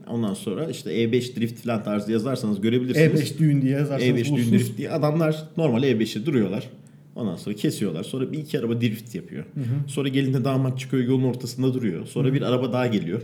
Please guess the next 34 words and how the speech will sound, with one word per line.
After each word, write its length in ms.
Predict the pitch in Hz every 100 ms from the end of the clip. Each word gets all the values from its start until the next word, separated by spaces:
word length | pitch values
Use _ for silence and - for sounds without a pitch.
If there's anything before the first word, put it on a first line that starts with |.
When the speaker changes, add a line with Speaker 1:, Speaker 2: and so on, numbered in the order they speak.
| -
Speaker 2:
Etraflarda 640 | 147 160 139 - 139 127
dönüyor. 140 | 123 131
Speaker 1:
Damatla 360 | 156 156 156
gelinin 400 | 131 117 123 143
etrafında 800 | 131 113 127 117 117 113 110 113 110
böyle 160 | 107
yirmi 220 | 110 123
otuz 300 | 139 131 135
tur 200 | - 117
dönüyor. 320 | 120 117 90 - - -
Ondan 120 | 147
Speaker 2:
Arkadan 260 | 151 - 180
Speaker 1:
sonra 100 | 151
Speaker 2:
coşkulu 420 | 170 165 196 190
trafiği 320 | - 170 180
tıkanmış 420 | - - 170 175 170
olan 180 | 170
coşkulu 340 | 151 165 - 185
Speaker 1:
kornalar 380 | 156 175 180 180
Speaker 2:
İstanbul 40 |
Speaker 1:
ve 160 | - 143
Speaker 2:
halkı 80 |
da 100 | 156
kornaya 420 | - 190 165 190 196
basıyor. 180 | 170 151
Speaker 1:
kornaya 280 | 151 139
basıyor. 340 | 131 - 101 - - - -
Bu 60 | 160
sırada 540 | 156 185 156 160 160 - 110
damadın 440 | 131 147 151 147
çok 220 | 147 175 160
sevgili 340 | 139 135 131
arkadaşları 600 | 120 131 110 113 - 98
elinde, 500 | 110 117 117 110 110